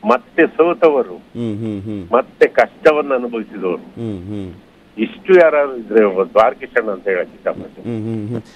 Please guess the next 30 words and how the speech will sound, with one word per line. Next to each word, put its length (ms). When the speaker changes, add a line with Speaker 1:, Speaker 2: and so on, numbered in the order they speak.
Speaker 2:
ಈಗ 280
Speaker 1:
ಟೋಟಲಿ 200
ಹೇಳೋದಾಯ್ತಂದ್ರೆ 600
ಅವ್ರ 140
ಆತ್ಮಕ್ಕೆ 500
ಶಾಂತಿ 420
ಸಿಗ್ಲಿ. 420
Speaker 2:
ಏನ್ 140
Speaker 1:
ಅವ್ರ 120
Speaker 2:
ಕಲಿಬೇಕು 380
ಅಂತ 100
Speaker 1:
ಕುಟುಂಬದವ್ರಿಗೆ, 420
Speaker 2:
ಅನ್ಸುತ್ತೆ 300
ನಿಮ್ಗೆ? 280
ಕೊನೆಯದಾಗಿ 540
Speaker 1:
ಅವ್ರ 120
Speaker 2:
ಮಾತನಾಡೋದಾದ್ರೆ 360
Speaker 1:
ಕುಟುಂಬದವ್ರಿಗೆ 300
Speaker 2:
ದ್ವಾರಕೀಶ್ 460
ಅವರಿಂದ 280
Speaker 1:
ದ್ವಾರಕೀಶ್ 320
Speaker 2:
ಈಗಿನ, 260
Speaker 1:
ಅವರಿಂದ 200
Speaker 2:
ಈಗಿನ 280
ನಟ 240
ನಟಿಯರಾಗಿರ್ಬೋದು 840
ಅಥವಾ 240
ನಿರ್ದೇಶಕರು 680
ಅಥವಾ 220
ನಿರ್ಮಾಪಕರು. 600